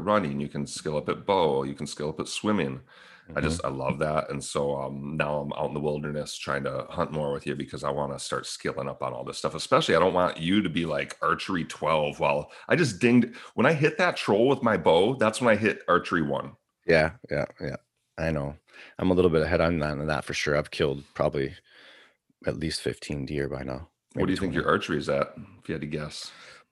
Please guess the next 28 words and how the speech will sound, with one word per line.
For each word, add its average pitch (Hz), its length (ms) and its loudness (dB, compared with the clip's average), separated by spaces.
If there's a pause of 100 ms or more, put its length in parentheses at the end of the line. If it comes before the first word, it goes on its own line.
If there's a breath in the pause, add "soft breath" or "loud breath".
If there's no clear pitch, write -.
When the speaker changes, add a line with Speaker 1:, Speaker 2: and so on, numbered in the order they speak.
(320)
Speaker 2:
It's - 120 -10
probably 254 320 2
only 78 180 4
around 69 260 -4
six - 640 -4
or - 60 -10
seven. 76 460 0
Like, 76 160 0
I 87 40 4
think - 200 -2
my 73 120 0
best 85 340 2
skills 71 360 0
are 67 200 -4 (160)
still 90 360 2
only 69 160 -2
around 67 320 -4
ten 71 240 -2
or 65 60 -4
eleven. 71 460 -2
Like, 67 220 -4
running 80 340 0
is 62 100 -6
probably 69 240 -4
my 67 120 -6
best, 73 440 -6 (560 loud breath)
maybe 76 200 2
jumping. 76 460 -4